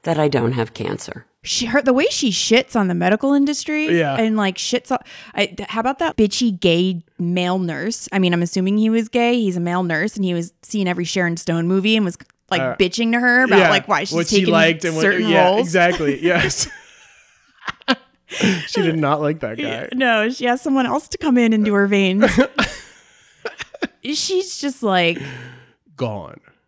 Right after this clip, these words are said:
Speaker 2: it just kinda sucks that she wrote this book and you don't hear about the child custody stuff, and she doesn't say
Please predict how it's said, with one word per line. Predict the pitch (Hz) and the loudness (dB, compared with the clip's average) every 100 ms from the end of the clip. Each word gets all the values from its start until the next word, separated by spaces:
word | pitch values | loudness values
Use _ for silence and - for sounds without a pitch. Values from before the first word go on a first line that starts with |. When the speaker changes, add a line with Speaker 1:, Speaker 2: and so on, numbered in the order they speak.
| _ _ _ | _ _ _
Speaker 2:
it | 240 | -4
just | 285 - | -4 -6
kinda | 302 311 | -2 -2
sucks | 269 240 226 | -2 -4 -4
that | - | -8
she | - 220 | -6 -4
wrote | - | -4
this | - 185 | -4 -4
book | - 196 - | -4 -4 -2
and | 185 180 | 0 0
you | 180 | 0
don't | 185 185 - _ | 0 0 -2 _
hear | - - 208 202 190 - | -20 0 4 4 4 0
about | 185 170 165 - _ _ _ - | 0 0 0 -4 _ _ _ -2
the | 170 | -2
child | 160 - 175 170 | -2 -4 -4 -4
custody | - 247 269 233 | -6 -4 -2 -2
stuff, | 214 202 - | 0 -4 -2
and | 180 | -4
she | - | -2
doesn't | 196 185 | -2 -2
say | 180 151 | -4 -8